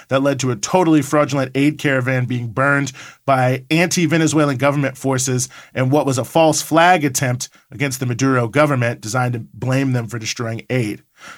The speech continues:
Intriago, by the way, is Venezuelan and seems to have ties to the right-wing opposition there, and certainly in their real base, which is in South Florida. The other major question is, how did this assassination take place without any fighting with Jovenel's guards, none of whom appeared to have been injured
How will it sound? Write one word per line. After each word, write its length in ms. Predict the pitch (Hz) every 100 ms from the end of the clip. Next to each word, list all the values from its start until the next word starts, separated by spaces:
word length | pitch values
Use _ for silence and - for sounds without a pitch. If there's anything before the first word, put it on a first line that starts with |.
| -
Intriago, 500 | 127 127 135 135 131
by 80 | 123
the 80 | 123
way, 160 | 123 117
is 280 | 147 147
Venezuelan 560 | 127 127 107 127 123 127
and 140 | 117
seems 200 | - 127
to 80 | 127
have 120 | 117
ties 240 | 104 131 123
to 40 | 123
the 80 |
right-wing 340 | 117 117 113 113
opposition 480 | 110 104 110 - 120
there, 340 | 165 170 156 - - -
and 320 | - 143 147
certainly 600 | 131 - 156 131 123 127 127 _ -
in 140 | 120
their 180 | 120 117
real 220 | 113 113
base, 440 | 113 165 120 127 110
which 180 | 110
is 140 | 117 104
in 220 | 107 120
South 240 | - -
Florida. 480 | - 135 131 98 - _ _ _ _ _ - - - - _ _ _ _
The 80 | 135
other 140 | 226
major 260 | 220 196 170
question 380 | 160 175 - 196
is, 140 | 180
how 140 | 160 202
did 120 | 202
this 120 | 202
assassination 600 | 175 196 196 202 185 190
take 200 | 180 190
place 220 | 196 196
without 240 | 196 185 -
any 240 | 185 226 240
fighting 480 | 202 233 233 185 185
with 140 | 185
Jovenel's 500 | 135 190 185 180 170
guards, 500 | 156 190 156 156 -
none 280 | 139 151 208
of 140 | 202
whom 160 | 180 170
appeared 280 | 143 165 160
to 80 | 170
have 120 | 156
been 160 | 160 151
injured 400 | 143 147 156